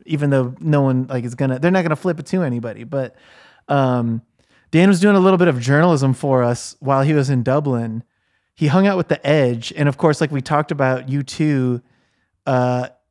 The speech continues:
Guy Osiri manages them, as well as Madonna.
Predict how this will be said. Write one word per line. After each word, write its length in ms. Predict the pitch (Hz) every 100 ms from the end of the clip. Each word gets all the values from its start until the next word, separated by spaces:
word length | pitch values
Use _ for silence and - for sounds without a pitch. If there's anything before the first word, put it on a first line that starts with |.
| -
Guy 140 | 151
Osiri 420 | 147 131 165 147
manages 460 | 139 139 131 123 110
them, 420 | 135 127 117 123 _ -
as 140 | 127
well 140 | 139 131
as 100 | 120
Madonna. 720 | 120 127 147 135 120 120